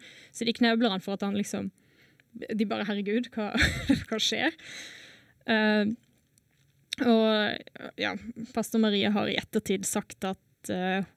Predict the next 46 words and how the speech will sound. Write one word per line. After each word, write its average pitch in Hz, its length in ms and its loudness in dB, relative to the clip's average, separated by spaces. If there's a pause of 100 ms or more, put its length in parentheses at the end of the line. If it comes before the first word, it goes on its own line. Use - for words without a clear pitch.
(140)
hun 247 100 4
så 202 380 2 (420)
på, 196 140 -2
hun 208 100 0
kaller 190 220 -6
han 190 100 -6
Mike, 196 400 -6 (600)
eh, 208 400 4 (200)
og 208 80 6
hele 233 160 8
ansiktet 220 380 6
hans 196 100 0
bare 196 220 2
forandret 202 480 4
seg. 202 160 4
Han 220 80 4
så 226 120 4
nesten 214 280 4
ut - 20 -8
som 196 80 0
et 190 140 2
monster 190 500 0
et - 160 0
øyeblikk, 185 460 2 (100)
eh, 202 320 2
og 220 140 4
han 220 100 6
fortsatte 214 320 2
å 202 60 2
bare 202 160 2
s-, - 280 -4
liksom, 208 380 0
se - 240 -4
direkte 196 560 -6
på 196 240 0
henne. 294 180 0 (600)
Eh, 214 240 4
og 220 100 4
ble 247 80 8
helt 240 160 10
vill 214 480 10
i 247 80 10
blikket, 240 540 6
liksom, 196 560 0
sånn, 190 300 -2 (360)
altså, 196 300 -2